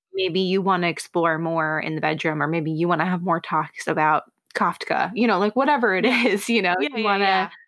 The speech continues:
Speaker 1: and, and being like, "Okay, you want this, let me try." But then he has this moment where he's like, "I don't think I can do that." And completely taking out of the equation what's going on with Marianne, it's,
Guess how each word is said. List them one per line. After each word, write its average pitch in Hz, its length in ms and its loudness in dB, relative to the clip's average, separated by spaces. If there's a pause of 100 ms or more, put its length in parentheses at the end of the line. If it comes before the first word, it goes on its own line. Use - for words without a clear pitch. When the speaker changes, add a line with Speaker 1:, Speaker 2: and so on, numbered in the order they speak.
(460)
Speaker 1:
and, 185 500 0 (140)
and 190 220 -2
being 190 140 0
like, 196 220 -4
"Okay, 262 220 0
you 233 220 0
want 240 240 0
this, 202 220 -2
let - 100 -4
me 185 100 -4
try." 262 400 0
But 220 160 -8
then 214 140 0
he 214 100 -2
has 226 260 -2
this 220 180 -6
moment 214 480 0
where 214 120 -6
he's 220 180 0
like, 214 180 -4
"I 220 100 0
don't 294 180 0
think 247 140 -2
I 196 80 0
can 180 180 -6
do 170 220 -2
that." - 260 -6 (500)
And 196 500 2 (640)
completely 269 460 2
taking 220 260 -2
out 185 100 2
of 175 60 0
the 160 80 0
equation 165 460 -2
what's 156 120 -8
going 156 220 0
on 156 100 0
with 143 140 -8
Marianne, 180 480 2
it's, - 320 -6